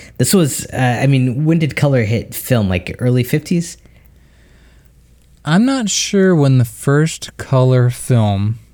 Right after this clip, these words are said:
Speaker 2: was released, but, you know, there was a while before it became commonplace. And
Speaker 1: Hmm.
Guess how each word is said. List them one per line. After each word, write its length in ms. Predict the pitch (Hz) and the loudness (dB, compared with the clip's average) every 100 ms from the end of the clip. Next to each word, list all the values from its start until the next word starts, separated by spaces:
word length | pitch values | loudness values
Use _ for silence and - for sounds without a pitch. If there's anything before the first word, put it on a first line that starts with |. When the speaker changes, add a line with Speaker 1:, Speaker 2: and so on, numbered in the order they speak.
| _ _ - 135 | _ _ -6 0
Speaker 2:
was 260 | 123 110 | 2 2
released, 640 | 120 110 120 110 98 - | 0 2 2 0 -4 -6
but, 200 | - 113 127 - _ _ _ _ _ _ _ - - | -2 0 -2 -10 _ _ _ _ _ _ _ -20 -8
you 120 | - 143 | 0 2
know, 200 | 131 131 | 4 4
there 140 | 135 | 4
was 160 | 139 131 | 4 2
a 40 | |
while 360 | 117 127 135 120 | 2 2 2 2
before 320 | 107 - 107 | 0 -2 -2
it 80 | 101 | -2
became 360 | 101 113 104 | -4 -2 -2
commonplace. 840 | 101 - 113 104 95 - 87 - - | -2 0 2 0 -2 -6 -8 -8 -8
And 400 | 233 123 107 101 - - - | -2 0 0 -4 -10 -16 0
Speaker 1:
Hmm. 220 | 104 92 | 0 0